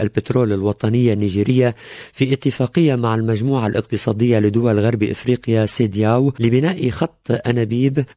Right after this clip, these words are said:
الغاز بين نيجيريا والمغرب. وقال وزير النفط النيجيري إن المشروع وصل مرحلة التصميم الهندسي الأولي.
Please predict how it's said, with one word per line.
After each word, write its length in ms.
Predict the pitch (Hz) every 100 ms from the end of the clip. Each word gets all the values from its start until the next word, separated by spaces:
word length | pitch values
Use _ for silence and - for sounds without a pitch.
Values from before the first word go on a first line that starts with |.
| 117
الغاز 540 | 110 135 135 131 123
بين 340 | 117 120 113 110
نيجيريا 460 | 113 117 139 113
والمغرب. 540 | 107 110 131 104 90 87 - - - - -
وقال 360 | 110 - 156 143
وزير 360 | 117 113 123
النفط 340 | 113 120 - 117
النيجيري 580 | 101 98 107 123 117 107 - -
إن 140 | 139
المشروع 540 | 123 117 110 127 123 101
وصل 480 | 113 123 113 98
مرحلة 400 | 107 123 - 101 -
التصميم 500 | 104 - 104 127 120
الهندسي 500 | 104 107 127 107 -
الأولي. 480 | 95 135 127 123 123